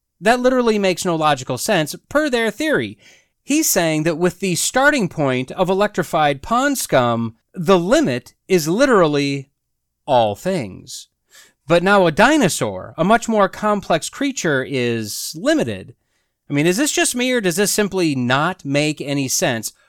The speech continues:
per evolutionary theory? But he goes on with his proofs. He asks us to consider the Jurassic period and the sauropod dinosaurs specifically. You know, the Brontosaurus, or longnecks, or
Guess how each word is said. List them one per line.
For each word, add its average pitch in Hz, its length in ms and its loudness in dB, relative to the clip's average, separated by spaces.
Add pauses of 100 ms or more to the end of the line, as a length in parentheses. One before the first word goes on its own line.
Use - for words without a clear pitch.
(180)
per 185 640 0 (140)
evolutionary 110 760 -6
theory? 123 540 -10 (880)
But 269 100 4
he 320 120 2
goes 294 200 4
on 160 240 4
with 135 120 0
his 143 140 -4
proofs. 113 420 -8 (360)
He 254 180 0
asks 269 400 0
us 151 240 0
to - 100 -8
consider 156 420 -2
the 156 120 -2
Jurassic 151 560 0
period 123 460 -6 (240)
and 262 140 -2
the 247 40 2
sauropod 160 640 4
dinosaurs 127 580 -2
specifically. 185 640 -4
You 285 140 -2
know, 135 280 2 (280)
the 220 80 0
Brontosaurus, 196 920 0
or 143 460 2
longnecks, 143 760 0
or 123 360 -2